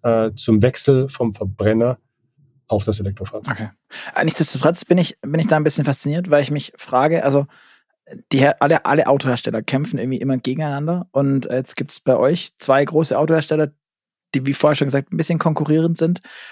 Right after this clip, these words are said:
Speaker 2: Ähm, aber wenigstens beide beteiligt. An jedem Umsatz, den ihr macht,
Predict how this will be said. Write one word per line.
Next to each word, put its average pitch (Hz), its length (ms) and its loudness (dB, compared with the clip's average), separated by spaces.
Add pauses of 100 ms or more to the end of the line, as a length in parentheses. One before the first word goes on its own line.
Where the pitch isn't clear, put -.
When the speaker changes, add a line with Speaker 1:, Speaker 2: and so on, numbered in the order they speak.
(220)
Speaker 2:
Ähm, 147 400 4 (260)
aber 147 160 2
wenigstens 170 360 2
beide 143 240 2
beteiligt. 107 440 -4
An 127 120 -6
jedem 147 180 -2
Umsatz, 151 320 0
den 135 80 -4
ihr 127 80 -2
macht, - 380 -6